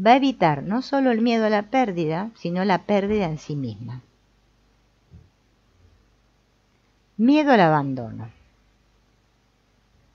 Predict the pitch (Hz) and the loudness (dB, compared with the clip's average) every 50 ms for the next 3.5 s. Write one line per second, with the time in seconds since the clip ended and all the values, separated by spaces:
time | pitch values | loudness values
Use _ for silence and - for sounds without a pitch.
0 | _ _ - 320 - - 349 349 339 339 339 339 320 - 277 262 262 277 277 277 | _ _ -6 -4 -2 -2 -2 0 0 0 0 0 0 0 0 2 2 2 2 2
1 | 269 247 233 233 - 247 247 240 226 226 240 247 240 185 170 170 165 175 180 185 | 4 4 2 2 0 -2 -2 0 2 2 0 0 0 -2 -2 0 -2 -2 0 0
2 | 196 202 208 202 185 175 175 175 - 180 170 - - 196 185 156 151 147 147 - | 0 2 0 0 0 -2 -4 -2 -2 -4 -4 -2 0 0 0 2 0 0 -2 0
3 | 185 175 147 127 123 123 120 123 127 123 | 0 -2 -2 -2 -6 -10 -10 -10 -10 -12